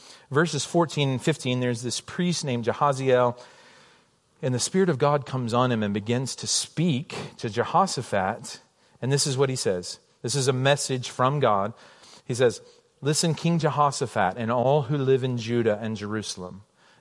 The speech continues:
This is what the Lord says to you. Do not be afraid or discouraged because of this vast army,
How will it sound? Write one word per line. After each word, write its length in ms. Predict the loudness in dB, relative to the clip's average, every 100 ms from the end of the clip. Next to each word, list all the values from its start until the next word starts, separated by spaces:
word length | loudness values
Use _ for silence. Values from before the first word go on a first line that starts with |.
| _
This 260 | -2 -2 -2
is 160 | -2
what 140 | -2 0
the 80 |
Lord 320 | 0 0 0 -2
says 400 | -2 -2 -2 -8
to 160 | -10
you. 300 | -10 -10 -14 _ _ _ _ _ _ -14 -6
Do 280 | 2 2
not 440 | 4 6 6 4 0
be 180 | -2 -2
afraid 800 | -4 0 4 6 6 2 -2 -10 _ _ _ _ _
or 260 | 2 4 4
discouraged 920 | 2 -4 2 6 8 6 4 -2 -4
because 340 | -2 2 2
of 160 | 2 0
this 220 | -2 -2
vast 540 | 0 4 6 6 2 -4
army, 420 | 2 2 2 -4